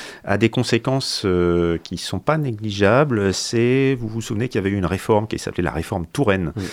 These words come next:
Speaker 1: euh, qui, euh, impliquait qu'il y ait une augmentation du nombre de trimestres, euh, requis pour pouvoir partir,
Speaker 2: Oui.
Speaker 1: euh, à taux plein. Et il se trouve que dans la réforme, il y a une mesure qui consiste à accélérer le processus.
Speaker 2: Oui.
Speaker 1: Et donc ça, ça impose,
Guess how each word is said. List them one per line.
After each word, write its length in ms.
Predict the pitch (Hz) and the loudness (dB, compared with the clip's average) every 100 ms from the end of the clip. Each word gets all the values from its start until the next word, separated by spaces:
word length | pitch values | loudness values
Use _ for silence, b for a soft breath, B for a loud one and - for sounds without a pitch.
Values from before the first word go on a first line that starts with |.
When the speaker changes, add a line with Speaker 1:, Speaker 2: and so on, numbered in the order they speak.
| B B B | B B B
Speaker 1:
euh, 140 | 82 82 | 0 0
qui, 400 | - 95 95 90 | -2 -4 0 2
euh, 340 | 80 80 80 78 | 2 2 0 0
impliquait 480 | 95 92 92 - 120 | 0 0 -4 -2 -2
qu'il 160 | - | 0
y 60 | 90 | 0
ait 80 | 87 | 2
une 100 | 90 | 4
augmentation 720 | 131 123 120 104 - 123 117 | 4 4 2 0 0 -2 -2
du 120 | 85 | 0
nombre 280 | 95 104 90 | 0 0 0
de 100 | 82 | 0
trimestres, 560 | - 101 95 92 - - | -2 0 0 0 -4 -2
euh, 420 | 78 76 76 73 | -2 -2 -2 -2
requis 320 | 71 85 113 | 0 0 -2
pour 180 | - - | -4 -6
pouvoir 260 | - - - | -4 -2 -2
partir, 420 | - - 80 82 | -4 -6 -4 -4
Speaker 2:
Oui. 60 | 101 | -4
Speaker 1:
euh, 220 | 65 60 | -6 -8
à 40 | - | -8
taux 120 | 69 | -6
plein. 400 | - 95 78 196 B B B B | -2 -2 -2 -4 B B B B
Et 120 | - | -2
il 80 | 85 | 0
se 100 | - | 0
trouve 240 | 90 147 - | 0 -2 -2
que 80 | |
dans 240 | 92 110 143 | 0 2 4
la 100 | 117 | 4
réforme, 480 | 87 - 104 156 131 | 2 2 2 2 2
il 60 | |
y 80 | 95 | 0
a 60 | 98 | 0
une 320 | 92 92 92 | 0 -2 -2
mesure 260 | 95 113 | -2 -2
qui 120 | - 110 | -6 -8
consiste 340 | 87 - - | -8 -4 2
à 60 | 104 | 2
accélérer 520 | 123 - 127 110 131 | 2 0 2 4 2
le 60 | |
processus. 580 | 139 117 107 104 80 - | -2 -6 -6 -6 -6 -6
Speaker 2:
Oui. 60 | - | -6
Speaker 1:
Et 60 | 87 | -4
donc 240 | 107 113 | -4 -6
ça, 220 | 85 - | -4 -4
ça 180 | - 95 | 0 2
impose, 380 | 90 92 113 123 | 4 4 4 4